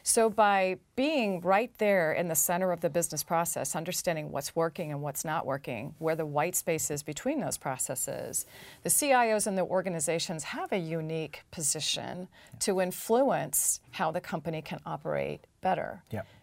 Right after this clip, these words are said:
Speaker 1: Um, so, so from that perspective, I think it's the C I O's game to lose if ultimately they end up being responsible only for the infrastructure and plumbing.
Speaker 2: Yeah.
Speaker 1: It's, uh, it's really hard to not be successful if that other,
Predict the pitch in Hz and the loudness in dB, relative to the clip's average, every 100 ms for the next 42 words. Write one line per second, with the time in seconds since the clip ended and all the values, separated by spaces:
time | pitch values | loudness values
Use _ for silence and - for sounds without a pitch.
0 | - 202 175 - 226 214 - - - 202 | -4 -2 0 4 4 4 0 -2 0 2
1 | - 202 - 233 262 226 - 190 180 - | 0 2 4 4 2 0 0 0 0 0
2 | 165 160 151 - - _ _ 208 180 302 | 0 -2 -4 -18 -20 _ _ 0 0 -2
3 | 339 220 - 185 - 202 196 180 175 170 | 0 0 0 0 2 2 4 2 2 0
4 | 165 147 - 170 160 151 - 143 - 240 | 0 -2 -2 -2 -2 -8 -10 -10 -6 -2
5 | 180 - - - - - - - 180 - | -2 -4 -6 -6 -6 -8 -12 -10 -2 2
6 | 190 185 196 160 160 160 165 160 175 170 | 2 2 -2 -2 -2 0 0 -2 -2 -4
7 | 175 151 135 - 175 151 151 - 151 147 | -2 0 -2 -2 -4 -4 -4 -2 -2 -2
8 | - 151 147 123 170 165 156 151 - 143 | -4 -2 -2 -2 -4 -6 -6 -8 -6 -4
9 | 139 143 143 143 139 143 - 131 131 - | -4 -6 -8 -8 -6 -6 -8 -10 -8 -8
10 | - - 170 - - - - - 139 143 | -8 -10 -14 -14 -6 -4 -4 -6 -8 -8
11 | 175 - 185 196 202 180 175 180 147 147 | -10 -10 -6 -2 0 -2 0 0 0 -6
12 | _ _ _ - 160 147 147 - 147 139 | _ _ _ -4 -4 -2 -4 -4 -4 -4
13 | 151 - 143 - 143 143 143 - 147 - | -2 -2 -2 -4 -4 -4 -4 -4 -4 -2
14 | 165 160 147 | -2 0 -2